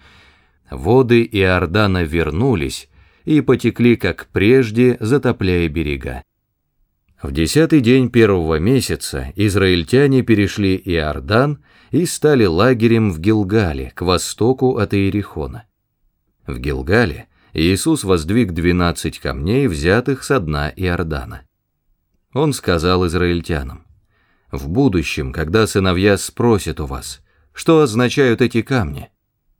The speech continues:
вы расскажете им, как Израиль по суху перешёл Иордан. Господь ваш Бог обратил эту реку в сушу, чтобы вы перешли её.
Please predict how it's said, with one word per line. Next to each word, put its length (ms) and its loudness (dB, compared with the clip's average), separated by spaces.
вы 240 0
расскажете 800 -2
им, 160 -10
как 240 0
Израиль 640 2
по 280 2
суху 380 -8
перешёл 720 0
Иордан. 640 -4
Господь 640 0
ваш 300 -2
Бог 380 -2
обратил 500 2
эту 160 2
реку 320 0
в 80 -12
сушу, 540 -4
чтобы 360 0
вы 200 0
перешли 500 -2
её. 360 -6